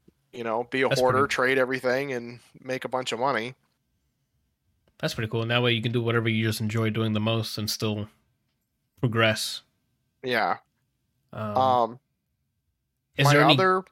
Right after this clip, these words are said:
Speaker 2: Oh, go ahead. I had a
Speaker 1: my
Speaker 2: question.
Speaker 1: other m-, massive complaint
Speaker 2: Yeah.
Speaker 1: is the server size.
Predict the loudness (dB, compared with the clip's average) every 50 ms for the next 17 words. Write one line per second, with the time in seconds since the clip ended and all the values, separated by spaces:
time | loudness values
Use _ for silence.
0 | _ _ _ _ -6 -6 -4 -2 -2 -4 -4 -6 -10 -18 _ _ _ _ _ _
1 | _ _ _ _ _ _ 4 4 6 4 2 2 4 4 4 4 2 2 0 -2
2 | -6 -16 -16 -20 _ -14 -6 -2 -2 0 0 -2 -2 -4 -6 -4 -6 -10 -10 -8
3 | -6 -6 -6 -4 -4 -6 -8 -10 -14 -18 -18 _ _ _ _ _ -4 -4 -4 -4
4 | -6 -6 -8 -8 -4 -4 -2 0 0 -2 -2 -2 -4 -2 0 0 2 2 0 0
5 | -2 -4 -4 -4 -6